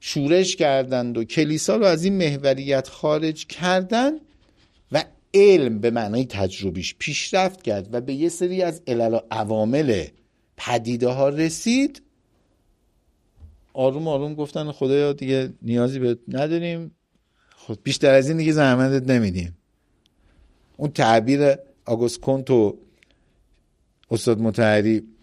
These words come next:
نقل می‌کنه، میگه علم پدر طبیعت و کائنات را از شغل خود منفصل کرد و او را به محل انزوا سوق داد و در حالی که از خدمات موقت او اظهار قدردانی کرد،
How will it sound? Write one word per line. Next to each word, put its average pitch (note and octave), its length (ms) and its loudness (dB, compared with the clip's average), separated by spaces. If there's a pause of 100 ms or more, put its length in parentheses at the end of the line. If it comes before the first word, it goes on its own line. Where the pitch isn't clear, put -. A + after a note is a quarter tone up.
(180)
نقل A2 400 0
می‌کنه، G#2+ 400 -2
میگه A2+ 360 2 (760)
علم C3+ 500 2 (340)
پدر C3 420 2
طبیعت A#2 680 0
و A#2 120 0
کائنات A2 720 -2
را G#2+ 140 2
از - 200 -8
شغل A2 520 0
خود G#2 320 -4
منفصل G#2 920 -4
کرد F2+ 400 -8 (720)
و A#2 200 0
او D3 140 2
را E3 160 4
به A#2+ 140 -2
محل A#2+ 560 0
انزوا G2+ 580 0
سوق F#2 480 -6
داد D#2 240 -10 (560)
و A2+ 100 2
در A#2 240 2
حالی C3+ 300 0
که D#3 140 0
از A2 260 -2
خدمات B2 640 -2
موقت A2+ 800 -2
او A2+ 220 2
اظهار G#2 500 0
قدردانی F#2+ 840 -2
کرد، G2+ 460 -4